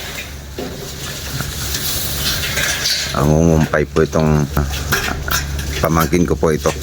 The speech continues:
si Philip. Gaganda, guys, ng kanilang mga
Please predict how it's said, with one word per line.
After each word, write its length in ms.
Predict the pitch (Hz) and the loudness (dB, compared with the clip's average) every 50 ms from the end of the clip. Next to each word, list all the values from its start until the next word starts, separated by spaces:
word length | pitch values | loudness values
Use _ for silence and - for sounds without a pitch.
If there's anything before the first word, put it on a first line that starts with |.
| - - - - - - - - - - - - - - - - - - - - | -4 -2 0 2 2 0 0 -2 -4 -4 -4 -4 -4 -4 -6 -6 -4 -4 -4 -4
si 160 | - - - - - - | -4 -4 -4 -4 0 2
Philip. 320 | 98 95 95 90 87 78 - - - - - - - - 76 73 - - - - - - - - - - - - - - - - - - - - - - - - | 4 6 6 6 6 4 2 0 -8 -6 -4 -4 -4 -4 -4 -6 -6 -6 -6 -6 -6 -4 -4 -4 -4 -6 -6 -6 -6 -4 -4 -4 -4 -6 -6 -6 -6 -4 -2 0
Gaganda, 400 | - 90 87 85 90 85 85 90 | 2 4 4 4 4 6 4 4
guys, 240 | 85 92 90 90 - | 6 6 4 4 4
ng 240 | 92 90 87 90 85 | 4 4 4 4 4
kanilang 400 | 82 87 85 87 85 85 82 82 | 4 4 4 4 4 6 6 4
mga 560 | 82 85 85 85 85 82 82 82 82 78 76 | 4 4 4 4 4 4 4 2 2 0 -2